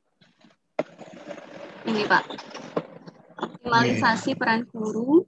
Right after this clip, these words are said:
Speaker 1: dalam meningkatkan minat belajar bahasa Inggris siswa.
Speaker 2: Hmm, ya, ya, ya. Ini kalau, kalau di lima G ini sudah, kan, ya, sudah, sudah,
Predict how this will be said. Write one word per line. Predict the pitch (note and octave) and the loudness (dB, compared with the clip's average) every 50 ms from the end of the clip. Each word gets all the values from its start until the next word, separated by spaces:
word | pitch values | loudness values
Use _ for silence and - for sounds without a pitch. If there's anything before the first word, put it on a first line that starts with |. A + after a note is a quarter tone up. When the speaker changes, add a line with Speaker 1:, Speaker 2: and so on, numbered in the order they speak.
| _ _ _ _ _ | _ _ _ _ _
Speaker 1:
dalam | - B3 G#3+ A3 A#3+ C4+ C4+ | 2 4 4 6 6 6 4
meningkatkan | C4+ C4 B3+ B3+ B3 A#3+ - - C#4+ C#4+ C#4 | 4 2 2 2 2 0 2 2 2 2 4
minat | C4 B3 A#3+ B3 - - | 2 2 0 -2 0 0
belajar | B3 A3 G#3 G3+ - - - G#3+ A3 A3+ - C4 - _ _ _ _ _ _ _ | 0 0 0 0 -2 -2 0 2 2 2 0 -4 -8 _ _ _ _ _ _ _
bahasa | G#3 G3+ G3+ G#3 A3 - - - | -4 -4 -4 -4 -4 -2 -2 0
Inggris | A3 A3 G#3 G3+ G#3 - - D#4+ | 0 0 0 -2 -4 -4 -4 -6
siswa. | - - - G3 G3+ - _ _ _ _ _ _ _ _ _ _ _ _ _ _ _ _ _ _ _ _ _ _ _ _ _ _ _ _ _ _ _ _ _ _ _ _ _ _ _ _ _ - - _ _ _ _ _ _ _ _ _ _ _ _ _ _ _ _ _ - | -4 -4 -4 -6 -6 -6 _ _ _ _ _ _ _ _ _ _ _ _ _ _ _ _ _ _ _ _ _ _ _ _ _ _ _ _ _ _ _ _ _ _ _ _ _ _ _ _ _ -20 -20 _ _ _ _ _ _ _ _ _ _ _ _ _ _ _ _ _ -4
Speaker 2:
Hmm, | C3 C3 B2+ B2 A#2+ A#2 A2+ A2+ A2+ A2+ A2 A2 A2+ | -2 -2 -2 -2 -2 -2 -2 -2 -2 -2 -2 -2 -2
ya, | A2 - - - | -4 -6 -10 -12
ya, | - - - - - - _ _ | -12 -12 -12 -12 -16 -18 _ _
ya. | - - - _ _ _ _ _ _ _ _ _ _ _ _ _ _ _ _ _ _ _ _ _ _ _ _ _ _ _ _ _ _ _ _ _ _ _ _ _ _ _ _ _ - | -18 -18 -18 _ _ _ _ _ _ _ _ _ _ _ _ _ _ _ _ _ _ _ _ _ _ _ _ _ _ _ _ _ _ _ _ _ _ _ _ _ _ _ _ _ -6
Ini | D3+ D3+ C#3 D3 D#3 D#3 D3 C#3 | -4 0 4 6 6 8 6 6
kalau, | C#3+ C#3+ C#3 C#3 C3 | 2 2 0 2 2
kalau | C#3 C#3 C#3 | 2 2 2
di | C3 C3+ C3+ C3+ C3+ C3+ C3+ C3+ - - - - _ _ _ - | 4 4 6 6 6 6 4 2 -2 -6 -10 -16 _ _ _ -4
lima | D3 D3 C#3+ C#3+ C#3+ C#3 C3+ C3+ | 0 0 2 4 4 4 4 4
G | C3+ C#3 C#3 C#3 C#3+ | 4 4 2 4 6
ini | D#3+ E3+ E3 | 6 6 6
sudah, | D3+ D3 C#3 | 6 4 2
kan, | C3+ C#3 C#3 C3 A#2+ | 0 0 0 -2 -2
ya, | A2+ A2+ A2+ | -2 -4 -8
sudah, | A2+ - - C#3 B2+ B2 B2 - - - - _ _ _ _ _ _ _ _ | -10 -6 -4 -2 -2 -2 -2 -4 -8 -14 -20 _ _ _ _ _ _ _ _
sudah, | - - C#3+ C#3 C3+ C3+ C3+ - - - - - D3 C#3 C#3 | 0 2 4 6 6 4 4 0 -6 -4 2 2 4 4 6